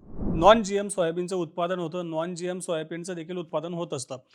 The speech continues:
परंतु भारतातून देखील अमेरिकेच्या बाजारपेठेमध्ये काही प्रमाणात सोयाबीन निर्यात केली जाते. गेल्या वर्षभरात भारतातून जवळपास नऊ हजार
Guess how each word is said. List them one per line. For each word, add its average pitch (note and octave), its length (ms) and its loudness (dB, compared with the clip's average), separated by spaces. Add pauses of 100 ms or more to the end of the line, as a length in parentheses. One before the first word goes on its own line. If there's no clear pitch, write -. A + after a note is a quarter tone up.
(360)
परंतु G#3 260 6
भारतातून G#3 460 4
देखील G3 240 -2
अमेरिकेच्या F3+ 460 -2
बाजारपेठेमध्ये E3+ 840 -2
काही D#3 180 -6
प्रमाणात E3 360 -8
सोयाबीन E3+ 440 -8
निर्यात D#3+ 220 -8
केली E3+ 280 0
जाते. C3 240 -10 (540)
गेल्या A3 200 10
वर्षभरात G#3+ 440 4
भारतातून F#3 500 -2
जवळपास F#3 360 -4
नऊ F3+ 240 -4
हजार F3 280 -4